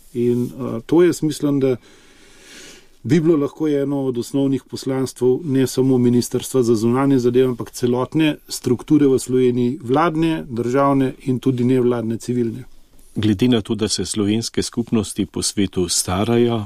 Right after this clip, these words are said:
Speaker 2: če vzamemo nekatere, omenili ste Bruselj in to mlado skupnost, ki je drugačna, kot so bile tradicionalne.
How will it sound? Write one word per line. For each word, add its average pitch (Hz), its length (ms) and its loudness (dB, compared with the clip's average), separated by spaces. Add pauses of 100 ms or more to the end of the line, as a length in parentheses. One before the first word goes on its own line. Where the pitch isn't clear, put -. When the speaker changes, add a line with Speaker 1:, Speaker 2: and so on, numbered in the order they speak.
(160)
Speaker 2:
če 98 240 -4
vzamemo 95 720 0
nekatere, 90 720 -4
omenili 98 500 0
ste 87 280 -4
Bruselj 98 500 -2
in 95 100 -4
to 90 300 -4
mlado 92 640 -4
skupnost, - 640 -4
ki - 120 -2
je 92 80 0
drugačna, 95 580 -4
kot 95 200 -8
so - 160 -2
bile 95 460 -2 (320)
tradicionalne. 101 1040 -2